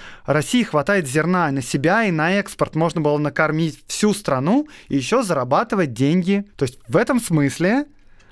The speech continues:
отсталая империя девятнадцатого века, которая недавно избавилась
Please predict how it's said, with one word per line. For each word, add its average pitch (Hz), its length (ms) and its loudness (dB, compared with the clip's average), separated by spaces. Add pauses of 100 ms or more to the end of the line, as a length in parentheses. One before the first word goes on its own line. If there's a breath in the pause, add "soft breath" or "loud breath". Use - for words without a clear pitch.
отсталая 196 680 2
империя 180 520 0
девятнадцатого 170 680 0
века, 143 720 0 (220 loud breath)
которая 180 480 2
недавно 185 560 2
избавилась 185 680 0